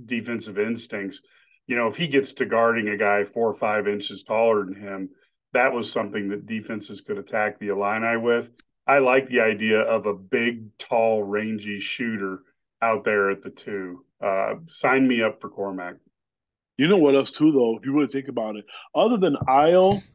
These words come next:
Speaker 2: and Trent was a, Trent was a good defender, all the guards at Illinois, they, they've been small. Curbelo, small.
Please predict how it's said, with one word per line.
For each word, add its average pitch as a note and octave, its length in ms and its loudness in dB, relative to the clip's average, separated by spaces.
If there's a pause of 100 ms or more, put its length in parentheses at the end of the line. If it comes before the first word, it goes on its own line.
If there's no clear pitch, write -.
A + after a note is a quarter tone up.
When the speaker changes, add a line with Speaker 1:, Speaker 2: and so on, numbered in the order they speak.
(140)
Speaker 2:
and A2+ 140 -10
Trent G#3 180 2
was F3+ 160 -2
a, A#2 120 -2 (160)
Trent F3 200 -4
was C#3 140 -6
a A#2 40 -10
good C3+ 180 -2
defender, D3 380 -6 (420)
all D3+ 200 4
the G#3 100 2
guards D3 300 2
at A#2+ 60 -2
Illinois, B2+ 400 -2
they, B2+ 140 -8 (120)
they've A#2+ 140 -6
been B2+ 120 -2
small. C#3+ 500 0 (120)
Curbelo, C3+ 640 0 (380)
small. D3 360 -2